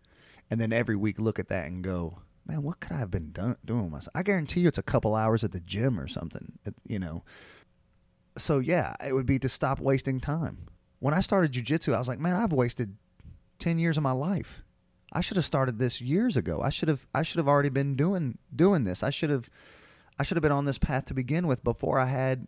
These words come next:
you know, and I, and I, and I never really had anything to lose. But, you know, once you get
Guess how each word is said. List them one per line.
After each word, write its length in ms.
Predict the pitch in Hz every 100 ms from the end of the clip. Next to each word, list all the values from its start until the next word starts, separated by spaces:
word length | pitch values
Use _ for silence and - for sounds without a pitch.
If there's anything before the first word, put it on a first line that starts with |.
| _
you 120 | 139
know, 80 | 139
and 140 | 123 143
I, 60 | -
and 100 | 135
I, 140 | 156
and 160 | - 117
I 80 |
never 220 | 135 143 139
really 160 | 117
had 180 | 110 110
anything 440 | 98 147 160 98
to 120 | 101 87
lose. 460 | 123 170 - - - - - -
But, 160 | - -
you 20 |
know, 120 | 170
once 180 | 156 -
you 60 | 185
get 200 | 147